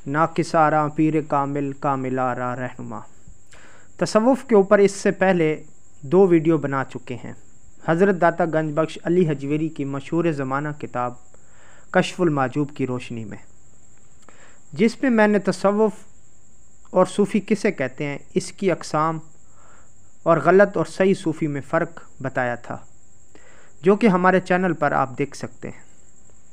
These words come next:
हमारा मकसूद सिर्फ वीडियो बनाना ही नहीं होता, बल्कि आपके सामने हक़ाइक़ रखना और दाता साहब की कश्फुल माजूब,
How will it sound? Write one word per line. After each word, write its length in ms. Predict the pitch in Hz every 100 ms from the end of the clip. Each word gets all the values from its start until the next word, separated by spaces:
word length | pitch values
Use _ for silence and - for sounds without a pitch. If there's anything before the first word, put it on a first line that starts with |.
| - - - - - - - - -
हमारा 300 | 185 233 269
मकसूद 520 | 240 - - 247 - -
सिर्फ 380 | - 240 - -
वीडियो 260 | 185 208 240
बनाना 340 | 196 180 190
ही 160 | 160 185
नहीं 280 | 175 156 202
होता, 340 | 135 - 139 147 - - - - - - -
बल्कि 260 | 175 175
आपके 360 | 196 185 190 190
सामने 360 | - 180 180 170
हक़ाइक़ 460 | 151 - 180 170
रखना 400 | 131 - 151 151 151 - - - - - 170
और 160 | 175
दाता 260 | 151 170 202
साहब 300 | - 165 160
की 100 | 160
कश्फुल 340 | 151 160 - 156
माजूब, 440 | 139 135 156 151